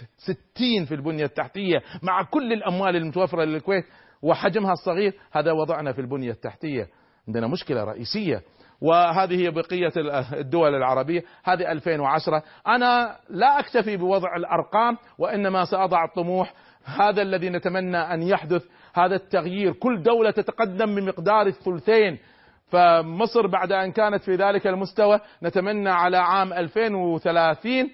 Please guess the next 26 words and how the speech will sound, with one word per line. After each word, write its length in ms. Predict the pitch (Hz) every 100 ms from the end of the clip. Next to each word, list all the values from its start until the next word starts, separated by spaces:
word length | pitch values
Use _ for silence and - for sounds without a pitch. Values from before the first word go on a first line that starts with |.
| _
تتقدم. 500 | 247 233 240 180 131
طبعًا 200 | 120 113
لن 220 | 127 349
تستطيع، 480 | 294 220 190 202 165 - - _ -
الإمارات 600 | 151 135 156 165 165 233
ستكون 400 | - - 170 208
إن 80 | 185
شاء 160 | 226 233
الله 120 | 226
الأولى 360 | 226 339 330
على 180 | 208 180
مستوى 280 | 175 - 170
العالم 360 | 160 170 160 135
في 100 | 156
ذلك 280 | 147 147
الوقت. 280 | 147 156 156 - - - 147
نتمنى 440 | 147 165 170 160
أن 340 | 151 147 139
مصر 240 | 131 180 175
توصل 360 | - 208 208
لرقم 280 | 196 208 226
واحد 280 | 240 254 196
وعشرين 460 | 175 185 208 190 127 - _
خلال 280 | - 165 151
عشرين 340 | 139 131 139
سنة. 260 | 123 143 104